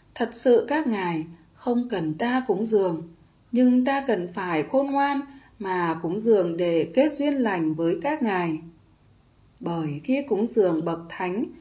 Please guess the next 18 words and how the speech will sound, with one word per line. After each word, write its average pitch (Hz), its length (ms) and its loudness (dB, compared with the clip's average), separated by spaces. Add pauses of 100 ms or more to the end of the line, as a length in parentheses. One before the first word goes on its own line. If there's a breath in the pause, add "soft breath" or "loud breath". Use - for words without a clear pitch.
(300 loud breath)
là 190 480 0
ta 269 220 0
gieo 285 340 2
cái 196 200 0
duyên 285 360 0
được 180 180 0
giáo 190 260 0
hóa, 226 420 0 (440 soft breath)
rồi 170 400 0
khi 254 200 0
ta 269 200 0
giúp 302 220 -4
đỡ 214 340 2
chúng 226 180 0
sinh 285 380 -2 (300 loud breath)
là 185 360 -2
gieo 180 280 0
duyên 285 400 -2